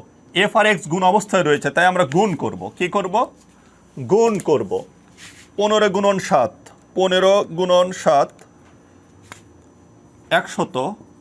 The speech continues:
পাঁচ। পঁচিশ গুণন বারো, পঁচিশ গুণন বারো, তিনশো। পঁয়ত্রিশ গুণন পঁচিশ,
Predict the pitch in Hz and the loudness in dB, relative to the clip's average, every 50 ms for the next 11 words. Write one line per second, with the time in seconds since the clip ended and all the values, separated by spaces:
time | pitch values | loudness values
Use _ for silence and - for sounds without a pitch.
0 | _ _ _ - 170 127 107 92 - - - - - _ _ _ _ _ - - | _ _ _ 0 2 2 2 0 -2 -10 -20 -20 -20 _ _ _ _ _ -20 -20
1 | _ _ _ _ _ - 202 190 - 220 214 190 170 175 202 196 196 185 165 156 | _ _ _ _ _ 0 0 0 0 -2 -2 0 0 0 2 2 2 2 2 2
2 | 156 135 120 101 95 - - - 175 175 175 - 190 180 185 185 - - 151 139 | 2 4 2 0 -2 -4 -4 -2 -2 -2 0 -2 0 0 0 -2 -6 -8 -6 -4
3 | 165 170 160 165 170 180 190 185 - - - - - 92 92 - 131 143 147 147 | -4 -2 -2 -2 -2 -2 -4 -8 -12 -20 -20 -20 -20 -14 -2 0 2 4 4 4
4 | 160 165 - - - - - - - - - _ _ _ - _ _ - - _ | 4 2 0 -2 -6 -16 -20 -20 -20 -20 -20 _ _ _ -20 _ _ -20 -20 _
5 | _ - - - _ - - _ _ _ _ - _ _ _ _ _ _ _ - | _ -20 -20 -20 _ -20 -20 _ _ _ _ -20 _ _ _ _ _ _ _ -6
6 | 190 196 196 180 - - - 131 101 - - - _ _ - - - - _ _ | -4 -4 -4 -4 -8 -6 -6 -6 -8 -8 -10 -16 _ _ -20 -20 -20 -20 _ _
7 | _ _ - - _ _ _ _ - - - - - - - - - _ _ _ | _ _ -20 -20 _ _ _ _ -20 -20 -20 -20 -20 -20 -20 -20 -20 _ _ _
8 | _ - - _ _ - 196 - 285 190 - 208 202 226 196 175 160 196 196 196 | _ -20 -20 _ _ 0 2 2 2 0 -2 -2 -2 -2 -2 -2 -2 0 2 2
9 | 196 185 185 - 196 185 190 - 143 117 92 - | 0 0 0 0 0 0 0 -2 -2 -2 -2 -6